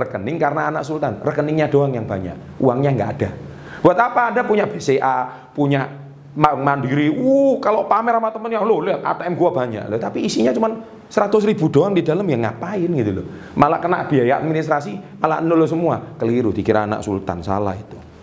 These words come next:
Ya. Ketujuh, banyak uang tapi salah investasi. Nah, ini juga problem.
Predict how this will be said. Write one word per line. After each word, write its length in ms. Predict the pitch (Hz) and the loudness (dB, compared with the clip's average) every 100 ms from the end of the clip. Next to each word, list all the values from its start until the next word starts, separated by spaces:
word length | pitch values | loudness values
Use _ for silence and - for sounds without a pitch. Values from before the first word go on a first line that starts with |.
| - - | -8 2
Ya. 240 | 101 160 - - - - | 4 4 -2 -10 -12 2
Ketujuh, 880 | 139 156 190 160 110 - - - | 4 4 2 2 2 -2 -12 -2
banyak 320 | - 123 123 120 | 2 2 2 2
uang 240 | 127 165 | 2 0
tapi 160 | 139 - | -4 -4
salah 320 | 120 120 - | -2 -2 -2
investasi. 720 | 110 101 - 101 - - - | -4 -6 -6 -8 -8 -12 -2
Nah, 160 | 104 92 | 0 2
ini 160 | 127 | 2
juga 240 | 110 95 - | 2 0 2
problem. 400 | 92 - 85 | 2 2 -4